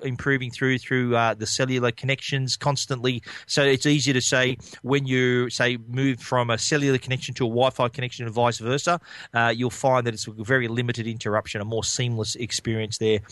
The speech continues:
And on the performance side, apps are gonna run a bit quicker, uh, up to four times faster. So they've, what they've done is they're able to compact apps running in the background. So it makes multitasking a bit easier, a bit quicker.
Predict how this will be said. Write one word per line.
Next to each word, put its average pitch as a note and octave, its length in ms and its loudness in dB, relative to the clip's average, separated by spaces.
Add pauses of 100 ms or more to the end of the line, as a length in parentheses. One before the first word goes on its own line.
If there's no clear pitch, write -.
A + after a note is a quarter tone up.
(260)
And B2 120 4
on D3 80 4
the C#3+ 60 2
performance C#3 520 2
side, A2+ 360 4 (320)
apps - 280 2
are - 40 -10
gonna B2+ 160 0
run B2 160 2
a A#2 40 0
bit A#2+ 220 -8
quicker, B2 380 0 (280)
uh, - 40 -2
up A#2+ 260 2
to B2 80 -10
four D3 280 2
times B2+ 400 -4
faster. C3+ 580 0
So - 160 -4
they've, A2 260 -4 (200)
what C3+ 180 0
they've A#2+ 160 2
done C#3 200 2
is A2+ 120 -2
they're B2 260 0
able B2+ 280 2
to B2 280 -4
compact - 800 -2 (360)
apps - 340 0
running B2+ 340 0
in B2 80 -6
the A2+ 80 -4
background. A2 460 -2
So - 100 -2
it A2 40 -4
makes C3 240 0
multitasking A#2 720 -2
a G#2+ 40 -4
bit A2+ 140 -2
easier, A#2 360 0 (220)
a - 40 -12
bit B2+ 140 -2
quicker. G#2 360 -2